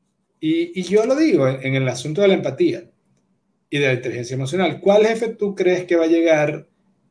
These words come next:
eventualmente a tener mayor éxito y lograr más, sacar más de sus empleados? El que en el momento de, de, de la chiquita, como decimos, en un momento de alta tensión, le cae gritos a todo el mundo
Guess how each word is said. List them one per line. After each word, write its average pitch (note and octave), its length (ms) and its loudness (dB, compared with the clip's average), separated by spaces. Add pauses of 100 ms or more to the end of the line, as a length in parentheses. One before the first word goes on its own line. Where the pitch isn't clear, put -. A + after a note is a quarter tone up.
(320)
eventualmente C#3 680 2
a C#3+ 40 -2
tener B2+ 260 0
mayor B2+ 300 0
éxito - 580 -4 (520)
y C3+ 120 -4
lograr B2+ 360 2
más, C#3+ 600 -2
sacar C#3 360 -8
más C#3 160 -2
de C3+ 60 -4
sus C3 140 -8
empleados? E3 500 -2 (600)
El C3+ 220 -2
que C3+ 100 -2
en B2 80 0
el A#2+ 100 0
momento B2 500 -2
de, B2 500 -2 (120)
de, G#2+ 520 -8 (760)
de C#3 120 0
la C3 100 4
chiquita, F3 640 -2
como A#2+ 200 -10
decimos, D#3+ 320 -4
en C3 60 0
un B2+ 80 -2
momento C#3 280 -2
de C#3+ 100 2
alta D3 420 2
tensión, C3+ 680 0 (800)
le C3 140 -4
cae C#3 200 4
gritos D3 220 0
a D3+ 60 0
todo D#3 120 2
el E3 80 2
mundo C#3 460 -4